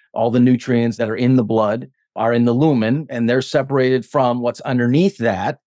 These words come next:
which is what we think of the arterial wall. That would be smooth muscle, what we call the intima space. What separates that is this one layer of endothelium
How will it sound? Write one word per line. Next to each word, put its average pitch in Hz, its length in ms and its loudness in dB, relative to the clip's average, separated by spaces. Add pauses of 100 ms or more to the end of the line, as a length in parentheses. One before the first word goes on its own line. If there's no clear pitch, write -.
(240)
which 107 280 -4
is 113 440 -4
what 117 180 -4
we 120 100 0
think 117 220 0
of 107 140 -2
the 113 80 -2
arterial 110 520 -4
wall. 104 480 0 (280)
That 110 160 0
would 107 80 -2
be 104 120 -2
smooth 120 380 -2
muscle, 113 800 0
what 101 180 -10
we 107 60 -8
call 113 180 -2
the 101 100 -6
intima 120 440 -2
space. 104 520 -4 (440)
What 123 260 -2
separates 139 580 -2
that 117 180 0
is 113 140 -4
this 113 140 -6
one 117 440 0
layer 120 400 0
of 117 100 0
endothelium 107 840 0